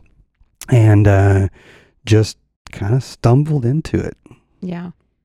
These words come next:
Speaker 2: Well, it's interesting that y-, you got into admissions, and then you've had a very, very good and great career in higher education. And so you can definitely see how that, like, little seed kinda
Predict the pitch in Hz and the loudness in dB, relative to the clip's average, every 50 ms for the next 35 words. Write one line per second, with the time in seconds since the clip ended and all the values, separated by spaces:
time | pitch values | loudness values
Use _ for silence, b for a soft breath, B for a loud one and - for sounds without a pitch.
0 | _ - 190 190 190 190 180 - - 220 254 - 269 - - - 160 156 156 170 | _ -2 0 0 0 0 -2 -4 -6 -6 -6 -6 -8 -12 -10 -12 -12 -12 -12 -14
1 | _ - 160 147 139 - - _ _ _ _ _ _ - - 170 - - 139 170 | _ -6 -6 -6 -6 -8 -16 _ _ _ _ _ _ -20 -20 -20 -18 -14 -14 -6
2 | 156 175 160 156 156 160 160 156 - 160 151 147 147 160 - - - 151 147 147 | -2 -2 -2 -2 -4 -6 -8 -8 -8 -10 -10 -10 -10 -10 -10 -10 -10 -12 -12 -14
3 | 156 160 _ - 160 160 160 160 175 175 170 165 160 170 - _ 175 156 147 147 | -16 -18 _ -12 -10 -10 -6 -6 -6 -4 -4 -6 -8 -10 -10 _ -10 -10 -10 -10
4 | 147 151 156 156 151 147 147 143 - _ _ _ - 170 - 160 170 156 143 _ | -10 -8 -8 -8 -8 -10 -12 -16 -20 _ _ _ -20 -10 -6 -6 -6 -6 -6 _
5 | 170 160 165 160 156 151 - - - 151 147 147 143 139 _ _ _ _ _ _ | -2 -2 -2 -2 -4 -8 -12 -18 -18 -16 -16 -16 -18 -20 _ _ _ _ _ _
6 | _ _ _ - 160 170 175 - _ - _ - 160 156 151 160 160 160 151 - | _ _ _ -6 -4 -4 -4 -6 _ -14 _ -8 -8 -6 -6 -4 -4 -4 -4 -6
7 | - - 190 214 202 196 175 _ _ _ _ _ _ _ 160 156 147 151 147 - | -4 -4 -4 -2 -2 -4 -8 _ _ _ _ _ _ _ -4 -4 -2 -4 -6 -8
8 | - - - 262 339 - - - - - 170 185 b b b b _ _ _ - | -12 -10 -4 -4 -4 -2 -4 -10 -10 -8 -10 -10 b b b b _ _ _ -4
9 | 160 165 - 160 156 160 156 156 165 - 170 165 175 185 - - 165 170 - - | -4 -2 -2 -2 0 0 0 -2 -2 -2 -2 0 -2 -2 -2 -4 -6 -6 -4 -4
10 | 160 165 175 165 151 147 160 - - 143 139 - 151 160 151 147 147 147 - - | -4 -2 -2 -2 -4 -4 -6 -6 -6 -6 -8 -6 -6 -8 -6 -6 -8 -10 -10 -8
11 | - 147 143 147 139 143 - _ _ _ _ _ _ _ _ - - 151 147 143 | -6 -6 -4 -6 -6 -10 -16 _ _ _ _ _ _ _ _ -8 -6 -6 -6 -6
12 | 139 135 | -10 -12